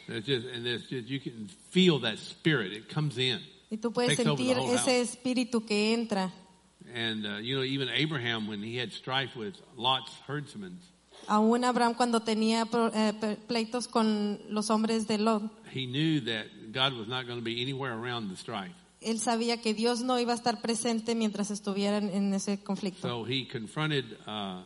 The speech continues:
Speaker 1: Lot and said, "Take your men, your,
Speaker 2: Entonces él
Speaker 1: your
Speaker 2: fue y
Speaker 1: lo-, your
Speaker 2: confrontó
Speaker 1: herds,
Speaker 2: a Lot y
Speaker 1: and
Speaker 2: le dijo
Speaker 1: you,
Speaker 2: que se llevara a sus hombres.
Speaker 1: and I'll give you the best place, whatever you want, you
Speaker 2: Y
Speaker 1: take
Speaker 2: le
Speaker 1: it."
Speaker 2: dijo, "Toma el mejor lugar, lo que tú quieras, te lo doy."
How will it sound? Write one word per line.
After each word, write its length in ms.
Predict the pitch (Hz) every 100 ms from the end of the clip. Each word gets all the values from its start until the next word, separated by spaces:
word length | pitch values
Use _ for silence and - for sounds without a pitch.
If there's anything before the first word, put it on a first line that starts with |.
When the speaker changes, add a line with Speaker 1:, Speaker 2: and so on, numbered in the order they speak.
| - _
Speaker 1:
Lot 380 | - 123 147 -
and 100 | 113 -
said, 160 | 117
"Take 220 | 139 139 -
your 120 | 127
men, 440 | 117 143 156 160 151 - - -
your, 120 | 208
Speaker 2:
Entonces 340 | 208 214 233 233
él 100 | 226
Speaker 1:
your 40 |
Speaker 2:
fue 100 | 233
y 20 | 220
Speaker 1:
lo-, 60 |
your 60 | 240
Speaker 2:
confrontó 600 | 233 220 214 226 233 247
Speaker 1:
herds, 100 | -
Speaker 2:
a 120 | 220
Lot 460 | 220 220 247 277 254
y 80 | 220
Speaker 1:
and 40 | 220
Speaker 2:
le 40 | 214
dijo 180 | 214 -
Speaker 1:
you, 40 |
Speaker 2:
que 80 | 226
se 140 | 220
llevara 300 | 214 214 226
a 40 | 233
sus 240 | 233 220
hombres. 380 | 233 247 285 -
Speaker 1:
and 100 | 123
I'll 180 | 143 147
give 200 | 147 147
you 80 | 147
the 100 | 107
best 480 | 98 147 180 180 -
place, 420 | 185 196 - - -
whatever 260 | - 175 190
you 140 | 190 202
want, 240 | 185 127
you 120 | 160
Speaker 2:
Y 60 | 196
Speaker 1:
take 100 | -
Speaker 2:
le 100 | 226
Speaker 1:
it." 60 | 233
Speaker 2:
dijo, 220 | 233 226
"Toma 260 | 240 247
el 60 | 262
mejor 340 | 247 196 269
lugar, 260 | 294 277 240
lo 140 | 226
que 80 | 220
tú 180 | 220 240
quieras, 380 | 262 226 196 -
te 100 | 208
lo 120 | 202
doy." 200 | 202